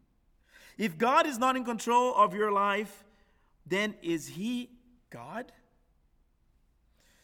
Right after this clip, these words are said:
But if God is in control, then there is purpose in suffering. Then there is purpose in conflicts. There is purpose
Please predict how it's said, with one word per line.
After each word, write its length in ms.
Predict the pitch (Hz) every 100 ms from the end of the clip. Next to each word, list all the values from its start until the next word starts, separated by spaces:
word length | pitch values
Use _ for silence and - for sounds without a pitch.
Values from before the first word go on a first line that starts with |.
| _ _ - - _
But 200 | 175 233
if 280 | 233 214 -
God 320 | 214 277 339
is 160 | 320 240
in 100 | 262
control, 680 | 240 196 233 196 165 277 269 - - _ _ _ _ _ _ _ _ _ _ _ - - _
then 220 | 160 226
there 160 | 233 240
is 100 | 226
purpose 540 | - 277 359 349 294
in 80 | 240
suffering. 580 | 214 220 190 - 151 110 - _ _ _ _ _ _ _ _ -
Then 120 | 233
there 120 | 233
is 120 | 226
purpose 420 | - 240 302 311 254
in 100 | 262
conflicts. 600 | 254 277 240 208 180 180
There 140 | 202
is 140 | 208 - -
purpose 760 | - 285 330 277 190 131 - -